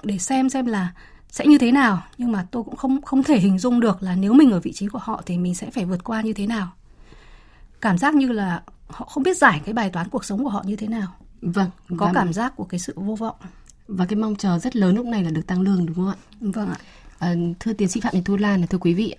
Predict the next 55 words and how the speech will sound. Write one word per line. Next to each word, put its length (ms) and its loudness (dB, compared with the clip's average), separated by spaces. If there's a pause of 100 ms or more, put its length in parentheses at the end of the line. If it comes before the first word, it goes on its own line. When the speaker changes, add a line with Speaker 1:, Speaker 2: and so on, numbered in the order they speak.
(160)
Speaker 2:
theo 160 2
nhiều 220 6
chuyên 160 0
gia 80 2
lao 140 2
động 260 0
thì 320 0
tình 120 4
hình 180 4
khó 180 -2
khăn 240 0
này 340 0 (360)
còn 120 0
có 100 2
thể 180 2
kéo 160 -4
dài 260 0
đến 240 2 (120)
hết 240 -4
quý 260 6
hai 240 2
của 120 -2
năm 160 2
sau. 180 2 (960)
Và 140 2
để 200 6
giảm 240 4
bớt 160 2
khó 120 0
khăn 200 0
cho 100 0
người 140 4
lao 140 0
động 320 -2
thì 460 0
hai 200 -2
ngày 160 4
nữa, 300 0
tức 100 -2
ngày 100 2
mùng 140 2
chín 180 0
tháng 120 0
tám, 280 2 (380)
Hội 140 -2
đồng 160 6
Tiền 140 4
lương 100 4
Quốc 160 -4
gia 260 0
sẽ 260 -4
họp 360 0
để 320 2
tính 200 2
toán 420 0